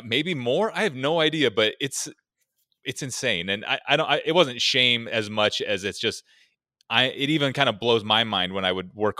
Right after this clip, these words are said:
all week, like, forty or sixty hours on a video and kinda wasn't done yet. And I'd be like,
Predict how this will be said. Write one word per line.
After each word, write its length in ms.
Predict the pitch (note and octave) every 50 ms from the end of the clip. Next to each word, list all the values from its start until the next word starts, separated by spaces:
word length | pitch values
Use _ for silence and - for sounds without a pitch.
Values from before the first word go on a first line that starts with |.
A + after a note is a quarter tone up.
| - -
all 260 | A2+ A2 A2 G#2 F#2+
week, 260 | G#2 G#2+ G#2+ G2 -
like, 160 | G#2 G2 - _ -
forty 300 | - A2 G#2 G2 G2 F#2+
or 140 | F#2 F2 - _ _ _
sixty 360 | - - B2 F#2+ - A2 G#2
hours 360 | G2 G2 G2+ G2 G2 F#2 F2 F#2+
on 200 | F2+ F2+ F2+ F#2
a 100 | F2 - - _ _ _ _ _ _ _ _ _ _ _ _ _
video 480 | - G2 A2 A2+ A2+ G2 F2+ F2 F2+ F2+
and 200 | F2 F2 F2+ - _ _
kinda 180 | - A2 G2 F#2+
wasn't 340 | F#2 G2 G2+ F#2+ F2+ F2
done 220 | - G2 G2 A#2 A2+
yet. 200 | F#2 F2 F2 F2
And 160 | F2+ E2+ E2+
I'd 120 | F2 E2+
be 100 | D#2+ F2+
like, 140 | E2+ E2 -